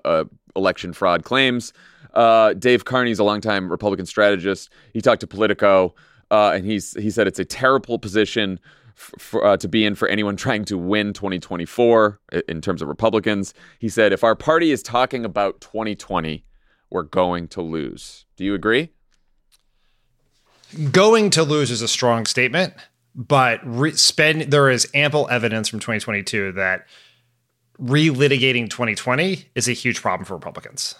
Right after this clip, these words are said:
Speaker 2: You know, we, I've, we've mentioned this before, but there's a Stanford Business School study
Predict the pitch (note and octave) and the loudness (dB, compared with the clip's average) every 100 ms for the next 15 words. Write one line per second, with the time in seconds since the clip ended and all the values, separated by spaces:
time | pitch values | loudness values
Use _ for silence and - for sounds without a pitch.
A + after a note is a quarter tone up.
0 | - G#2+ F#2+ - G#2+ G#2 G2+ G#2+ A2+ A2+ | -14 -12 -12 -14 -10 -8 -6 -4 -4 -4
1 | A#2+ G#2+ G#2+ - B2 A#2 G#2+ G2+ G2+ E3 | -4 -8 -10 -4 -2 0 -2 -4 0 0
2 | C3+ A2 C#3 B2 - B2 A#2 - A#2+ A2+ | 0 -2 -2 0 -2 -2 -2 -2 0 -2
3 | G#2+ | -4